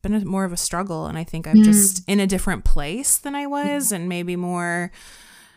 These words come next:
Speaker 1: I don't know, more time in my head. Not a, I'm busy, but I have more of, like, a structure going on. I have no idea if all that affects it, but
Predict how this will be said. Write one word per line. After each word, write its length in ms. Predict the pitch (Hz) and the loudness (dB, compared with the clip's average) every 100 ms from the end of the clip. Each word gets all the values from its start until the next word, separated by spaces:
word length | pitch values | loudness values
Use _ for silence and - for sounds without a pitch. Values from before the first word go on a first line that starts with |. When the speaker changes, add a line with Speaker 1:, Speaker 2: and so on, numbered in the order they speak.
| _ _ _ _ _ _ - | _ _ _ _ _ _ -14
Speaker 1:
I 120 | 226 | -10
don't 120 | 254 | -10
know, 400 | 294 277 175 175 _ _ _ _ _ - | -10 -8 -10 -12 _ _ _ _ _ -10
more 180 | 190 190 | -8 -6
time 260 | 202 185 | -6 -6
in 80 | 190 | -6
my 100 | 190 | -6
head. 260 | 180 190 175 | -8 -6 -6
Not 140 | 170 | -6
a, 160 | 165 147 _ _ | -8 -10 _ _
I'm 140 | 202 202 | -2 0
busy, 420 | 220 247 185 170 | 2 2 0 -2
but 180 | 185 170 | -6 -6
I 80 | 185 | -2
have 200 | 185 190 | -2 -2
more 160 | 185 | -4
of, 80 | 180 | -4
like, 160 | 165 170 | -6 -4
a 40 | |
structure 500 | - - 202 - 202 | -4 -2 -4 -4 -4
going 320 | 202 190 190 | -4 -4 -4
on. 160 | 190 190 | -4 -2
I 80 | 190 | -4
have 140 | 196 | -4
no 180 | 190 185 | -4 -4
idea 280 | 180 185 156 | -4 -4 -6
if 100 | 170 | -6
all 140 | 156 147 | -8 -8
that 120 | 147 | -8
affects 400 | - - - - | -6 -6 -6 -10
it, 200 | 117 - | -10 -16
but 200 | - 147 | -16 -16